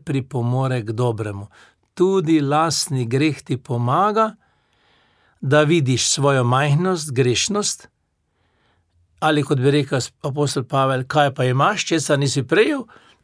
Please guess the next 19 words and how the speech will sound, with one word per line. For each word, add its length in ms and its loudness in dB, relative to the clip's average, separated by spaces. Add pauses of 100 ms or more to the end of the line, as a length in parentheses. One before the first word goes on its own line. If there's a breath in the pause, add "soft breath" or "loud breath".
Po 60 0
drugi 240 4
strani 360 2
si 140 -4
pa 120 -4
vesel, 500 0 (460 loud breath)
da 440 0 (160)
v 80 0
moči 400 2
Svetega 520 0
Duha 360 0
lahko 240 -2
grem 240 0
naprej 480 -2
in 140 -4
se 200 -4
radujem 460 -4 (280)
vsega 360 -8
tega. 300 -14